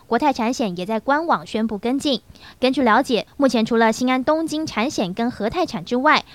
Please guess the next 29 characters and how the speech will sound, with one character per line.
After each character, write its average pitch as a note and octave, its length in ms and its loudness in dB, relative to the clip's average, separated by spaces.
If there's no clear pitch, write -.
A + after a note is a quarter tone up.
其 - 120 -4
他 F4+ 140 0
产 C#4 220 0
险 F#3 260 -4
几 B3 220 -6
乎 B3+ 180 -4
都 C#4 160 2
不 D4 100 -6
接 B3+ 220 -2
受 A3 200 -2
重 F#3 220 -8
复 A#3 160 -6
投 G3+ 280 -6
保。 A3+ 240 4
目 G#4 80 2
前 F4 200 2
国 B3+ 100 2
内 D4 140 0
有 F3 120 -2
十 A#3 200 -2
二 B3+ 100 4
家 A#3 180 0
产 A#3+ 300 -4
险 F#3 240 -4
发 A3 180 0
行 G3+ 220 -4
防 F#3+ 180 -4
疫 D#4+ 80 -4
险， A3 280 -2